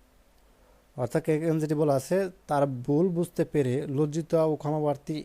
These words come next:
হিংসু তার ভাইয়ের কাছে গেল এবং আন্ডারলাইন শব্দের, আহ, নিকটতম অর্থ কী হবে, তাই না?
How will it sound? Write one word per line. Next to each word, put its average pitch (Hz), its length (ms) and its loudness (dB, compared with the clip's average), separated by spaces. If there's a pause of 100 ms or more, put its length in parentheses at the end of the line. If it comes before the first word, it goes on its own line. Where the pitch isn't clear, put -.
হিংসু 143 380 -4
তার 131 240 -2
ভাইয়ের 123 300 0
কাছে 156 280 -4 (600)
গেল 139 260 4
এবং 135 280 -4
আন্ডারলাইন 143 360 -2
শব্দের, 151 360 -4 (500)
আহ, 131 140 2
নিকটতম 160 520 0
অর্থ 139 220 -4 (140)
কী 165 160 2
হবে, 104 360 -2
তাই 170 100 -2
না? 143 180 -4